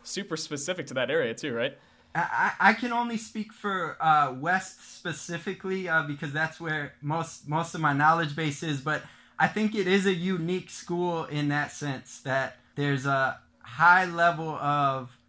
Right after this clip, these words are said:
Speaker 2: fond, nostalgic feelings towards that school specifically. And,
Speaker 1: Why?
Speaker 2: um, a lot of people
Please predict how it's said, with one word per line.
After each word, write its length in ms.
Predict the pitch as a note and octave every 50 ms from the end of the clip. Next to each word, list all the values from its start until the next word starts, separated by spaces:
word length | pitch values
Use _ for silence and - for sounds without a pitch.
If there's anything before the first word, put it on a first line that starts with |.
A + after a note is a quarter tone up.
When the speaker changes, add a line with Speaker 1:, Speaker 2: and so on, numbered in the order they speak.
| _
Speaker 2:
fond, 600 | _ - - - E3 D#3+ E3 E3+ E3+ E3+ E3+ E3
nostalgic 720 | D#3 D3 C#3 - - - D3+ D3 D#3 D#3+ D3 D3 D3+ C#3+ -
feelings 680 | - - D3 D3 D3+ D3 C#3+ C#3 C3 B2+ B2 A#2+ - -
towards 520 | - - D3 C#3+ C#3 C3+ B2+ A#2+ A#2 A2
that 280 | - C#3+ C#3+ D3 - -
school 300 | - - D#3+ D3+ D3+ C#3+
specifically. 920 | C#3+ - - - - - D#3+ D#3+ D#3 F3+ D#3+ - F#3 F#3 F#3+ G3 G3 - _ _ _
And, 320 | D3 C#3+ C#3+ C#3+ C#3 C#3 C3+
Speaker 1:
Why? 260 | D#3+ A#3+ C#3+ C3+ C#3
Speaker 2:
um, 300 | C3+ B2+ B2 B2+ B2 A#2+ - _ _
a 160 | C#3+ C#3 C3+
lot 460 | C3 C3 C3 C#3 C#3+ D3+ D#3 D#3 D#3
of 260 | D#3 D3+ C#3+ C#3 - _
people 800 | - - D#3+ D3 C#3+ - D#3 D3+ C#3+ C#3+ C#3+ C#3 C#3 C#3 C#3+